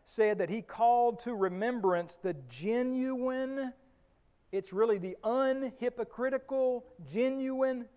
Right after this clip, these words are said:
faith that is in you, Timothy, which dwelt first in your grandmother Lois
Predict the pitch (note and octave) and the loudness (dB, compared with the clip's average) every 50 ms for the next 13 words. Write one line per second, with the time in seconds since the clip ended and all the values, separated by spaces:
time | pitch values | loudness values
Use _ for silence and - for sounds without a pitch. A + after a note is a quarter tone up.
0 | _ - - B3+ B3+ B3+ B3+ C4 C4 B3 B3 - - _ _ _ _ _ _ _ | _ -4 -2 2 2 2 2 2 -2 -4 -8 -12 -20 _ _ _ _ _ _ _
1 | - G3 G#3 G#3+ G#3+ G3+ D3+ A3+ A3+ G#3 G3 G3 A#3 D4 D#4+ D#4 B3+ - A#3+ A#3+ | -2 -2 0 0 0 0 0 -2 -2 -2 -2 0 2 2 2 2 2 0 -2 -2
2 | A3+ G#3+ G3+ G3+ A3 A#3+ C4 C4 - - _ _ _ _ _ _ _ _ G#3+ A3+ | -2 -2 0 0 0 0 0 -4 -8 -14 _ _ _ _ _ _ _ _ 2 2
3 | A3+ A3+ D#3 G#3+ A3+ A3+ G#3+ F#3 - - A#3+ B3+ C#4+ C#4+ - - D4 C4+ B3 A3+ | 2 2 2 6 6 6 6 4 2 0 0 2 2 0 -4 -8 -6 -4 -4 0
4 | F3+ A3 A#3 B3+ C4+ C4 C4 C4 B3 A#3+ A3+ A3 A3 A#3 A#3+ A#3+ C4 C4 C4 B3+ | 2 2 2 2 2 0 0 2 4 4 2 4 4 4 4 4 2 0 -2 -4
5 | - - - | -12 -20 -20